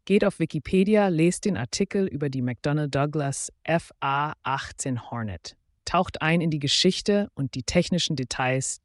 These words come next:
dieses bemerkenswerten Flugzeugs. Diskussionen über Technologie und Ethik sind wichtiger denn je, und euer Wissen trägt dazu bei, fundierte Meinungen zu bilden.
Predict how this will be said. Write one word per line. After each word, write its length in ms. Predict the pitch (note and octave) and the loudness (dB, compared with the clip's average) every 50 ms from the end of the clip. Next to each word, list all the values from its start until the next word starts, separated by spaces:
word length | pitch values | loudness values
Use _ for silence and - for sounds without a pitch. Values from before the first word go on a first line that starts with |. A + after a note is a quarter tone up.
| _ - | _ -8
dieses 280 | D3 C3+ C3+ B2 - | -6 -6 -6 -6 -6
bemerkenswerten 920 | - - B2 B2 B2 A#2+ C3 C3 - C#3 B2 - - A2 G2+ G#2 - A2+ - | -6 -6 -4 -2 -2 -2 -4 -4 -6 -8 -8 -6 -8 -8 -8 -8 -8 -12 -12
Flugzeugs. 800 | - - B2+ A2 - - - - F2 F2 - - - - - - _ _ _ _ _ _ _ _ - | -8 -8 -10 -8 -8 -10 -12 -10 -12 -14 -14 -16 -16 -16 -18 -18 _ _ _ _ _ _ _ _ -6
Diskussionen 800 | E3 D#3 - - F3 D#3 - - F#3 F3 F#3+ G#3+ A3 A3 A3 A3 | -4 -4 -2 0 0 0 2 4 4 6 8 8 8 6 6 4
über 280 | - E3 D3+ D#3 D3 | 2 -2 0 0 -2
Technologie 720 | - - E3 D3 - D#3+ C#3+ C3+ C3 C3 - E3+ F3+ F#3 - | 0 -2 -4 -2 -2 -2 -2 -2 -4 -4 -2 -2 0 0 -2
und 180 | - C3 B2+ - - | -2 -4 -6 -4 0
Ethik 400 | E3 D#3+ F3+ - - E3 - - | 0 0 0 0 -2 -4 -6 -6
sind 280 | - C3 A#2+ A2 - | -6 -6 -6 -2 0
wichtiger 440 | D#3+ E3 - - - D3 C#3+ C#3 B2+ | 0 0 0 0 -4 -2 -2 -2 -2
denn 180 | B2+ A#2 A2+ A2 | -2 -2 -2 -2
je, 360 | G#2+ A2+ A2 G#2+ F#2+ - - _ _ _ _ _ | -2 -2 -4 -4 -6 -8 -12 _ _ _ _ _
und 160 | - C3+ C3 - | -10 -10 -8 -2
euer 340 | - D3 D3+ D3 C3+ C3 B2 | 0 2 2 2 2 0 2
Wissen 460 | C#3 E3 E3 - - G3 F#3+ F#3+ G3 - | 0 0 0 2 0 0 0 0 -2 -6
trägt 340 | - - - D3 D3 - - | -8 -2 -2 -2 -2 0 -4
dazu 260 | C3+ A#2+ - - C#3 | -4 -4 -4 -6 -4
bei, 360 | B2 A#2 A2+ A#2+ B2 B2 C#3 - _ | -2 -2 0 0 0 -2 -4 -8 _
fundierte 580 | - - C#3+ C#3 B2+ - D#3+ E3+ F3 - - | -8 -4 -4 -4 -2 2 2 2 2 4 0
Meinungen 560 | D#3 C#3+ C#3 C3 C3+ C3 C3 A#2 A2 G#2 G#2+ | 0 0 0 2 2 2 0 0 -2 -4 -4
zu 160 | - - A2+ G#2+ | -6 -8 -8 -8
bilden. 460 | - G#2 G2+ G2+ F2+ - F2 F2 | -6 -6 -6 -8 -8 -10 -12 -14